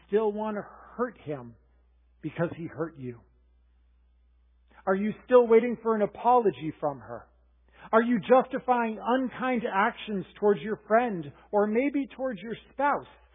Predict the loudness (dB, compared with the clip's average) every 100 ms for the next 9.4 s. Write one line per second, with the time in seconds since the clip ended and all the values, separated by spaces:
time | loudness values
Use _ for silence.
0 | _ -6 2 4 4 2 -18 _ _ 0
1 | 0 0 -2 -4 -4 -8 -10 -2 -2 -2
2 | -4 -4 -4 -6 -6 -4 -4 -8 -10 -4
3 | 0 2 0 -6 -20 _ _ _ _ _
4 | _ _ _ _ -4 2 4 2 0 -8
5 | -8 -2 -2 -2 -6 -10 -8 -6 -6 -10
6 | -16 _ _ _ _ _ 0 2 2 0
7 | -4 0 0 -2 -14 -8 -4 -2 -2 0
8 | 2 2 -2 -10 -16 0 2 2 0 2
9 | 2 0 -6 -10